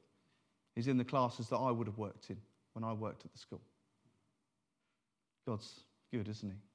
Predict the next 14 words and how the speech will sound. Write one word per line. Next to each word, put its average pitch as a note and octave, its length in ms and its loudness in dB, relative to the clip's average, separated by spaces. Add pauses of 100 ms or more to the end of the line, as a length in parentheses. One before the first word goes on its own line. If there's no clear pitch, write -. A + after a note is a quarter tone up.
(1080)
God G#2 200 -2
guides G#2+ 360 -2
us. - 300 -12 (2250)
It B2 40 8
was C3 100 10
a C#3 40 10
day G3 420 12 (560)
that D#3 100 6
was C#3 160 4
filled D#3+ 260 8
with D3 160 4
pride C3 560 6 (960)
and A#2+ 200 -2
pain A2 440 0